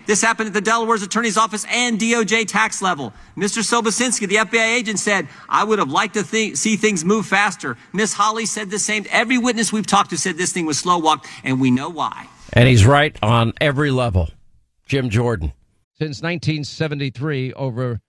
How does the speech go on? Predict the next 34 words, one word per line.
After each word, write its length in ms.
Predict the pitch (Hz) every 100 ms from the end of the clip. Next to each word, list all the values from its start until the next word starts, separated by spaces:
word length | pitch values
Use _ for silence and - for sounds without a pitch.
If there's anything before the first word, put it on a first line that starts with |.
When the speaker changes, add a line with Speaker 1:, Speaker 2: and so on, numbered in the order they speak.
| _
Speaker 2:
sixty-four 720 | _ - 208 - 190 151 165 135
million 360 | 139 143 131
babies' 460 | 113 135 127 127 104
lives 600 | 120 127 123 123 - _
have 140 | 127 127
been 120 | 135
taken 340 | 151 156 151
through 120 | 131 147
abortion. 440 | 123 185 - 110 _ _ _ _ -
Now, 100 | 107
preborn 580 | - 170 135 127 120
dot 240 | 117 117 117
com, 320 | 135 127 110
they're 120 | 120
dedicated 580 | 110 135 139 - 123 107
to 120 | - 110
saving 560 | - - 185 170 156
these 180 | 123 110
precious 420 | - 120 101 113
lives, 440 | 107 113 131 - - _ _
and 140 | 143 143
they're 80 |
using 420 | 143 160 233 170 135
the 80 |
science 460 | 120 - 160 151 123
of 80 | 113
four 180 | 160 156
D 220 | 135 131 156
ultrasound 600 | 165 135 117 135 127 110
to 100 | 110
do 280 | 95 165
it 120 | 135 113 _ _ -
by 140 | 127
offering 400 | 143 135 127 120